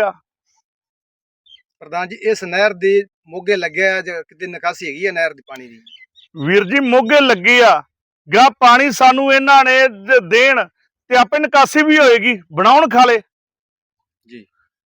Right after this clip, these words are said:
Speaker 1: ਕਿੱਥੇ ਇਹਨਾਂ ਦਾ ਪ੍ਰਸ਼ਾਸਨ? ਅਸੀਂ ਤਾਂ ਪਿਛਲੀ ਵਾਰੀ ਵੀ ਆਪਦੇ ਕ-, ਖਾਲੇ ਪਵਾਏ, ਬੰਦਿਆਂ ਨੂੰ ਕਹਿ ਕੁਹਾ ਕੇ, ਪਰ, ਅ, ਪਟਵਾਰੀ ਵਿਚਾਰੇ ਵੀ ਉਲਝਦੇ ਰਹੇ। ਉਦੋਂ ਬਾਅਦ ਇੱਕ ਦੋ ਵਾਰੀ ਪਾਣੀ ਆਇਆ,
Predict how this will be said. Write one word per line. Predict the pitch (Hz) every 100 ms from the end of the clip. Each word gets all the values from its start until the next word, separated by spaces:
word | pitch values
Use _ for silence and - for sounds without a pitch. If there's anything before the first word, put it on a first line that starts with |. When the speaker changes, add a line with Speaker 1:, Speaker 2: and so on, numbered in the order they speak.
| _ _ _ _ _ _ _ _ _ _
Speaker 1:
ਕਿੱਥੇ | 247 202 302
ਇਹਨਾਂ | 302 302 311
ਦਾ |
ਪ੍ਰਸ਼ਾਸਨ? | 294 277 226 262 - 240 208 _ _ _ _ _ _ _ _ _ -
ਅਸੀਂ | 214
ਤਾਂ | 269
ਪਿਛਲੀ | 285 277 202 262 285
ਵਾਰੀ | 302 311
ਵੀ | 311
ਆਪਦੇ | 302 269 254 285
ਕ-, | 269 285 277 -
ਖਾਲੇ | 240 254 269
ਪਵਾਏ, | 262 254 262
ਬੰਦਿਆਂ | 254 254 247 262
ਨੂੰ | 254
ਕਹਿ | 254 262
ਕੁਹਾ | 254 262 214
ਕੇ, | 185 196 175 _ _ _ _ _
ਪਰ, | 254 269
ਅ, | 262 262 254
ਪਟਵਾਰੀ | 247 240 247 277
ਵਿਚਾਰੇ | 285 240 285 285
ਵੀ | 285
ਉਲਝਦੇ | 285 285 247 285 269
ਰਹੇ। | 254 214 - _ _ _
ਉਦੋਂ | 247 240 277
ਬਾਅਦ | 285 285 269
ਇੱਕ | 262 285
ਦੋ | 285
ਵਾਰੀ | 285 277 196
ਪਾਣੀ | 254 262 269
ਆਇਆ, | 262 269